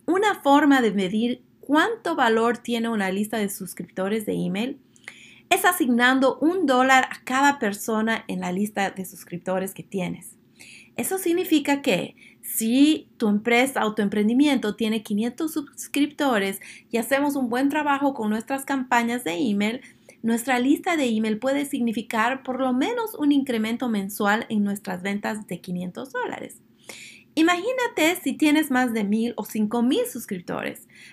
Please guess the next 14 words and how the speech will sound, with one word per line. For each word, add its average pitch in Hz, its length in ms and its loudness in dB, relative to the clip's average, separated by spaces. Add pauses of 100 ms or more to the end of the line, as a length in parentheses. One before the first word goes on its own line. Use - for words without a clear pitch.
(120)
Ahí 247 260 2
estamos 330 480 -2
hablando 196 420 0
de 185 140 -4
que 202 100 -2
mensualmente 294 1300 0
puedes 254 380 -2
generar 190 560 0 (340)
entre 269 300 0
mil 330 320 4
y 277 60 -2
cinco 277 480 4
mil 269 260 2
dólares 247 680 2